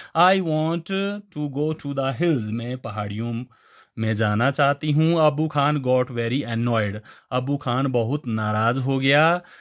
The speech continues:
He thundered। वो गरज कर बोला, "You are not going anywhere।"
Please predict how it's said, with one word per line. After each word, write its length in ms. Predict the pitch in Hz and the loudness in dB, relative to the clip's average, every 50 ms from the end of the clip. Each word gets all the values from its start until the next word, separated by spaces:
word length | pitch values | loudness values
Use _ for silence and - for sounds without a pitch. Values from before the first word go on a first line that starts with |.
| _ _ - | _ _ -4
He 160 | 147 175 196 | -2 0 0
thundered। 720 | - - 160 156 151 160 151 165 165 156 139 123 110 107 107 107 104 _ _ _ - | 0 0 0 2 2 4 6 6 6 6 6 4 2 -2 -8 -12 -14 _ _ _ -12
वो 160 | 120 123 127 | -8 -8 -6
गरज 340 | 123 120 120 117 120 117 107 | -4 -4 -2 -2 -4 -4 -6
कर 380 | - 120 127 156 208 247 262 | -6 -4 -2 0 2 0 0
बोला, 600 | 196 120 113 113 113 117 123 135 151 160 170 175 - - - - _ - | 0 -2 -2 -2 0 4 6 6 6 6 4 2 -2 -8 -18 -18 _ -6
"You 160 | 139 175 196 208 | -2 0 2 4
are 220 | 190 185 190 185 | 4 4 4 2
not 220 | 180 165 160 165 165 | 2 2 0 0 0
going 340 | 160 143 147 147 151 160 156 | 0 0 0 2 2 0 -2
anywhere।" 800 | - 139 135 131 139 135 120 120 131 131 120 107 107 104 104 | -2 -2 0 2 2 2 2 2 2 2 2 2 0 -4 -8